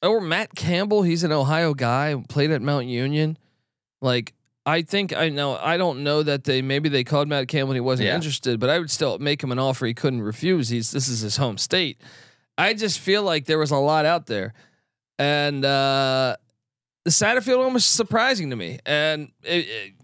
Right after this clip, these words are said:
Speaker 1: I, I, I'm not saying I'm gonna be like, he's gonna, the wheels are gonna completely fall off. I just, it kinda reminds me of when they hired Butch Jones. Now, Butch Jones won them games, but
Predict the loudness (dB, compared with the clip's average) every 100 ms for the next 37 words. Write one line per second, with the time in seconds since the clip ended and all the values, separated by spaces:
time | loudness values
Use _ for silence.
0 | -8 -4 -2 0 0 -2 -4 -4 -2 -2
1 | 0 2 2 0 -2 -2 0 0 0 0
2 | -2 -2 -8 _ _ _ _ _ -2 -2
3 | -4 -16 -20 _ -20 _ -2 0 0 0
4 | 0 0 0 0 -2 -4 -2 -2 -2 0
5 | 2 2 0 0 0 -2 -2 -12 _ _
6 | _ _ _ _ _ _ _ _ _ 0
7 | 2 2 4 2 2 0 2 2 2 2
8 | 2 2 2 2 -2 -2 -2 -2 -2 -6
9 | -16 -18 _ _ _ _ _ _ _ _
10 | _ -2 2 0 0 0 0 2 0 0
11 | 0 0 0 -2 -8 -14 _ _ _ _
12 | _ _ _ _ _ _ -2 2 2 0